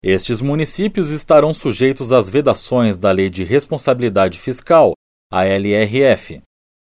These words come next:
Outros nove municípios extrapolaram, também em dois mil e dezesseis, o limite de cinquenta e quatro por cento da receita corrente líquida, a R C L,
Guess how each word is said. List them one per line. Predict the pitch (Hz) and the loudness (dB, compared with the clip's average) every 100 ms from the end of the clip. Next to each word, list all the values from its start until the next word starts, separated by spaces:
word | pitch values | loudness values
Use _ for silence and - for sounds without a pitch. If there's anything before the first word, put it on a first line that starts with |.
| _ - | _ -2
Outros | 92 95 104 | -2 0 -2
nove | 98 120 160 | 2 4 4
municípios | 175 165 156 - 151 151 151 | 2 -2 -2 -4 -8 -6 -8
extrapolaram, | 135 - 131 123 107 101 85 78 | -6 -2 0 2 4 4 2 -6
também | - 131 120 101 95 | -4 -2 0 0 -2
em | 90 | -2
dois | 98 92 | -2 -2
mil | 101 | -2
e | 117 | -4
dezesseis, | 123 147 - 160 160 - - _ _ - | -2 -2 0 -2 -2 -8 -14 _ _ -2
o | 190 | 2
limite | 185 165 180 180 101 | 2 2 -2 -2 -6
de | 90 | -6
cinquenta | - 104 - 135 123 | -4 -6 -4 -4 -2
e | |
quatro | 104 98 92 | 0 0 0
por | - 123 | -4 -6
cento | 117 156 170 - 85 _ _ - | -2 -2 -2 -4 -10 _ _ 2
da | 160 | 2
receita | 156 151 - 151 151 151 | 2 0 0 0 0 0
corrente | 147 104 110 - | 0 0 -2 -2
líquida, | 123 151 151 92 76 - _ - | -2 -2 -2 -6 -6 -10 _ -4
a | 90 | 0
R | 92 95 95 | 0 0 -4
C | 101 135 | -4 2
L, | 117 120 147 | 4 4 2